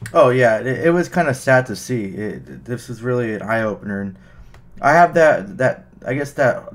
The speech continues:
hardcore, uh, old-school mentality that, that you're a warrior, keep going. But for them not to educate the players, and, and, and the players aren't gonna sit there and ask them what this for. They wanna go back out there and they wanna contribute to their team, and they, they wanna have,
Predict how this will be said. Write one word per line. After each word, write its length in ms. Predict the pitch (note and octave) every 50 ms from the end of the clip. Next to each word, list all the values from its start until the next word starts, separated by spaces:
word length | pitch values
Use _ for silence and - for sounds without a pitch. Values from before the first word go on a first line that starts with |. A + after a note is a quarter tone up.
| F#2+ - -
hardcore, 1000 | - - - C3 C3+ C#3 B2 - - - C3 C3 B2+ B2 A#2+ B2 A#2+ A#2 A2+ A2+ A#2 - - - - -
uh, 200 | - - - - -
old-school 400 | - B2 B2 A#2+ - - C3 B2+
mentality 760 | A#2+ A#2 G#2 F#2 A2+ A2+ A2+ A2+ A2 G#2+ A2 A2+ A2+ A2+ G#2+
that, 380 | G2+ G2+ - - - - -
that 200 | - F#2+ F#2+ -
you're 220 | G#2 A2 A#2+ B2 A#2+
a 80 | A#2
warrior, 480 | A2 G#2 A2+ A2+ A2 A2+ A2 A2+ A2 G#2+
keep 220 | - - A2+ F#2
going. 320 | - G#2+ G#2+ A#2 A#2+ A2+ G2+
But 240 | F#2 G#2 F#2+ - - - - - - - - - - - - - - - - - -
for 220 | A#2+ - - D3
them 160 | C3 C#3 C#3+
not 180 | D3+ D3 D3 C#3+
to 140 | - A#2+ A2+
educate 640 | A2+ G#2+ G2+ A2+ G#2+ A2 A2+ A#2+ G#2+ F2+ - G2+ G2+
the 60 | A2+
players, 520 | F#2+ F#2 A2 A2+ A2+ A2+ A2+ A#2 A#2+ A2 A2+
and, 200 | A2 G#2 G#2 F#2
and, 300 | - G2+ G2+ F#2 F#2 - - - - - - - - -
and 100 | C3+ C#3+
the 60 | D3
players 260 | C#3 G3 G#3 G3+ E3+
aren't 120 | F3 E3+ E3+
gonna 100 | D#3+ C3
sit 200 | - D#3+ D3 -
there 140 | C#3 C3+ A#2+
and 80 | A#2
ask 280 | A2+ A#2 B2 B2+ - -
them 120 | A#2 A2
what 160 | G#2+ A2+ -
this 160 | - G#2 - -
for. 320 | - A#2+ A#2 G#2+ G2 G2
They 360 | G2+ F#2+ F#2 - - G2+ B2 B2
wanna 220 | A#2+ C#3 - B2+
go 140 | A#2 A2+ A2+
back 280 | A2 A2+ A2+ A2+ -
out 160 | A#2 A2 G#2 -
there 100 | A#2 A2+
and 80 | G2+
they 80 | G#2 G#2+
wanna 320 | G#2 A2 A2 G#2+ G#2 G2+ - - -
contribute 360 | - B2 - B2+ A#2 B2 A#2+ -
to 100 | B2 G#2+
their 120 | G2 G2
team, 380 | F#2 - C#3+ D#3 C#3+ A2 G#2 G2+
and 100 | F#2+ -
they, 140 | F2+ F2 F#2
they 60 | A#2
wanna 200 | A#2 A2 A2+ A#2
have, 320 | A2 A2 A2 A2 G2+ F#2